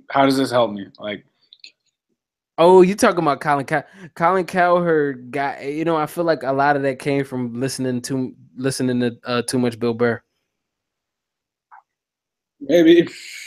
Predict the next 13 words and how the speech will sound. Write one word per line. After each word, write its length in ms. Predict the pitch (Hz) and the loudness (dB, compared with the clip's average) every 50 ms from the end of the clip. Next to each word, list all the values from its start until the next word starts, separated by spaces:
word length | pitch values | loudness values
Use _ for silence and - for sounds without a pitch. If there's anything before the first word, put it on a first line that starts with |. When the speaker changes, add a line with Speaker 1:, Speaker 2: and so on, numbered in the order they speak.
| - | -6
Speaker 2:
Maybe, 380 | - 135 139 147 147 147 151 151 | 0 4 6 6 6 6 6 6
nah, 240 | 143 156 156 147 139 | 6 6 6 6 6
he 160 | 143 151 160 | 6 6 6
listened 300 | 156 165 160 147 147 139 - | 6 6 4 2 0 -4 -4
to 100 | 147 131 | -4 -4
too 200 | 127 - 156 147 | -2 0 2 4
much 180 | 139 135 135 | 4 2 2
of 80 | 143 123 | 0 0
the 80 | 123 | 0
Monday 300 | 123 127 127 123 123 123 | 0 -2 -2 -2 -2 -2
morning 300 | 120 120 120 120 120 117 | -2 -2 -4 -4 -6 -8
podcast, 640 | 113 - 127 120 117 113 - 120 107 85 80 - _ | -8 -6 -6 -6 -6 -8 -10 -14 -16 -16 -16 -18 _
bro. 200 | - 71 - | -20 -20 -16